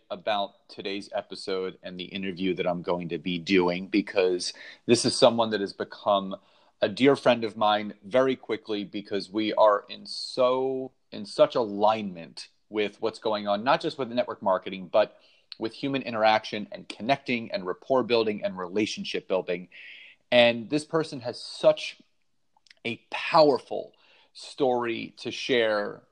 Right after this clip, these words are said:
of overcoming adversities and, and the triumphs and tribulations of life and how life is a roller coaster and you need to see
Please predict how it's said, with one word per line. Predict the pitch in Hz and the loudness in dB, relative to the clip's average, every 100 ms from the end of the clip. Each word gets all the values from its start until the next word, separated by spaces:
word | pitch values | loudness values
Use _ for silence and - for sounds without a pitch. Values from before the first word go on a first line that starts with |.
| - | 4
of | 113 107 107 101 - - | 6 6 2 -4 -8 -4
overcoming | 127 120 - - 117 117 110 104 _ | -4 -4 -6 -6 -4 -6 -10 -14 _
adversities | 113 107 104 117 - 107 95 95 90 | 0 2 0 0 -2 -6 -6 -8 -6
and, | 85 101 95 - - _ | -6 -4 -8 -14 -18 _
and | 110 104 104 101 - | 4 4 0 -4 -6
the | 110 104 101 - | -6 -4 -4 -6
triumphs | - - 147 139 117 101 - | 0 6 8 8 6 2 -6
and | 104 95 | -10 -10
tribulations | - 131 123 123 143 143 131 113 | -6 -4 -2 0 0 0 -6 -6
of | 113 95 | -8 0
life | 104 104 101 104 | 4 4 2 -8
and | 101 | -6
how | 104 101 101 | 0 0 4
life | 139 151 | 2 2
is | 147 123 | -4 -4
a | |
roller | 110 113 110 | 0 0 0
coaster | - 113 104 - 107 | -4 -6 -6 -8 -12
and | 101 | -10
you | 101 104 | -10 -12
need | 113 135 147 147 | -12 -4 -4 -4
to | 117 | -8
see | - - 139 117 104 101 | -8 -4 -2 -2 -4 -6